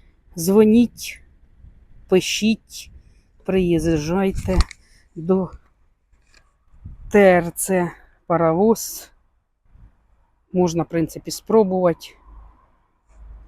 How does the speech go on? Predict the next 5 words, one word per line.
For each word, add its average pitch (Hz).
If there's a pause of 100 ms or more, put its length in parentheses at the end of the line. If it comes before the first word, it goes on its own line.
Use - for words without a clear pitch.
(2500)
Ну, 170
це -
отак. - (260)
Так -
що -